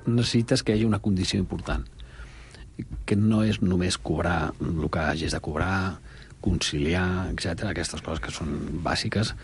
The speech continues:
podríem dir de piràmide de Maslow base, no? Sinó necessites que hi hagi un propòsit empresarial. I necessites coincidir, eh, pel que fa als teus valors, amb aquest propòsit. És dir, el gran problema que hi ha ara és que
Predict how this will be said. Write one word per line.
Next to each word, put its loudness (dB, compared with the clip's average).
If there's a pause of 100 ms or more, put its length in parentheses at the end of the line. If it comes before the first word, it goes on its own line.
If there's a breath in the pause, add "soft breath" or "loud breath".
(640 loud breath)
podríem 0
dir 2
de 8
piràmide -2
de -2
Maslow -2
base, 0
no? -2 (200 loud breath)
Sinó 4
necessites 4
que 2
hi 4
hagi 4 (100)
un 4
propòsit 2
empresarial. -4 (1040 loud breath)
I 6
necessites 2 (100)
coincidir, 4 (340)
eh, -10 (220)
pel -6
que -10
fa -4
als -4
teus -6
valors, -4
amb -2
aquest -8
propòsit. -10
És -6
dir, -2 (600 loud breath)
el -2
gran 4 (300)
problema 4
que -2
hi 2
ha 2
ara 4
és -2
que -2